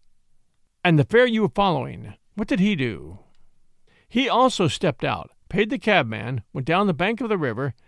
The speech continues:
and got on board a steam launch that seemed to be waiting for him." "Did he look behind, or appear to know that he was being followed?" "No, sir." "And your fare?" "He ran after the first man, and also went aboard the steam launch,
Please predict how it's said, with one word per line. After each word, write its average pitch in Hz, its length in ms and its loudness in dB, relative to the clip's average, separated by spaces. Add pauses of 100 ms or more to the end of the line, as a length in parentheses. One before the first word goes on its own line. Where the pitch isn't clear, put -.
(100)
and - 140 -4
got 180 160 0
on 196 160 2
board 190 180 -2
a 151 40 0
steam 247 400 -4
launch 120 300 -6
that 143 100 -10
seemed 208 220 -4
to 180 40 -4
be 196 100 -6
waiting 208 340 0
for 117 260 -4
him." - 240 -18 (1900)
"Did 156 180 4
he 262 60 0
look 262 240 0
behind, 160 560 2 (120)
or 185 100 4
appear 247 280 -2
to 190 120 -4
know 135 160 -2
that 135 100 -2
he 151 60 2
was 135 120 2
being 160 220 0
followed?" 160 460 -6 (800)
"No, 143 260 -2
sir." 156 400 -6 (400)
"And 131 140 2
your 123 140 4
fare?" 127 440 -4 (720)
"He 302 200 0
ran 226 180 4
after 185 220 0
the 156 100 -2
first - 300 -2
man, 110 360 -6
and - 120 -10
also 226 320 0
went 151 200 0
aboard 139 280 -2
the 131 80 -6
steam 208 320 -2
launch, 127 340 -10